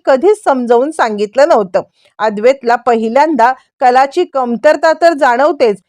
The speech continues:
पण कलाचं महत्त्व सुद्धा समजतं. लांब गेल्यानंतर खऱ्या अर्थाने त्याला आता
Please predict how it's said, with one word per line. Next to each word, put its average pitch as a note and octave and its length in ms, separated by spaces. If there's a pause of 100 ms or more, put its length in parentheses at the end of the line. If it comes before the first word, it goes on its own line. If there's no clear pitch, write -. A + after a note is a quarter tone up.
(200)
पण D#4 160
कलाचं C#4 480
महत्त्व C4 540
सुद्धा A#3 300
समजतं. B3+ 580 (320)
लांब D4 340
गेल्यानंतर D4 720
खऱ्या A#3 280
अर्थाने C4+ 440
त्याला A3 280
आता B3+ 340